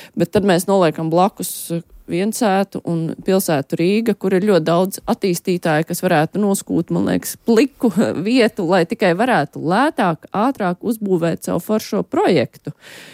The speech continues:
Un, eh, tas viss kaut kā tā, nu, kaut kā tā nestrukturēti <laughs> notiek, vai notiek strukturēti?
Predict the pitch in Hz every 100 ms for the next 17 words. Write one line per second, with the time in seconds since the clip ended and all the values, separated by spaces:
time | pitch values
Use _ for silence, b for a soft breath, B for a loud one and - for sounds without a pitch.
0 | B B B B - 175 175 180 170 160
1 | 151 _ _ _ _ _ _ _ 220 -
2 | 240 320 - 285 269 233 214 - 220 202
3 | 196 190 190 B B B B 247 _ -
4 | _ _ _ _ _ _ _ - 294 233
5 | 330 294 254 214 202 214 349 - - 180
6 | - - 156 175 - 214 - - 277 170
7 | - 165 185 220 196 147 - - - -
8 | 202 - - - -